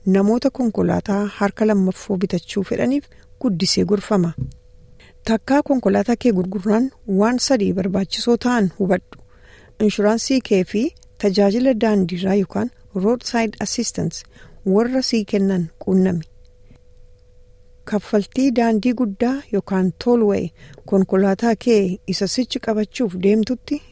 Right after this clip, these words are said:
dabarfachuu mirkaneeffadhu. Akkasumas waajjira galmee konkolaataa naannoo kee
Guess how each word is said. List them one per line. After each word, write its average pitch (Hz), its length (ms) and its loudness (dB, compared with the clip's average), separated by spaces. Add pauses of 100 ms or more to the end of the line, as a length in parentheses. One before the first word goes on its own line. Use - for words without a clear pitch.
(140)
dabarfachuu 196 600 -2
mirkaneeffadhu. 196 760 -2 (720)
Akkasumas 277 580 0
waajjira 220 460 0
galmee 233 360 0
konkolaataa 202 580 -2
naannoo 202 400 2
kee 226 260 0